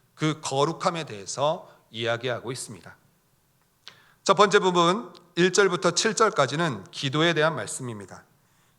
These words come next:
이 말씀을 통해서 모든 사람의 구원을 위하여, 그리고 진리를 깨닫게 하기 위해서 성도의 강력한 무기, 기도를 사용하라고 말하고 있습니다.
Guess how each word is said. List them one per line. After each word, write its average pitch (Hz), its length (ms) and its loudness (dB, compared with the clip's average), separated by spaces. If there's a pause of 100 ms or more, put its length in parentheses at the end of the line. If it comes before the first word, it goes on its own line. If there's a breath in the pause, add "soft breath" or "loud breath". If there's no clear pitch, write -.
(120)
이 170 140 2
말씀을 170 420 4
통해서 147 720 0 (280 soft breath)
모든 156 400 2
사람의 175 560 2
구원을 165 580 0
위하여, 98 320 -8 (380)
그리고 147 520 -2 (300 loud breath)
진리를 170 600 2
깨닫게 196 560 2
하기 160 460 -4
위해서 117 720 0 (240 soft breath)
성도의 139 520 -2
강력한 160 480 -2
무기, 170 560 -6 (280 soft breath)
기도를 131 540 -4
사용하라고 131 760 -8
말하고 110 360 -10
있습니다. - 460 -16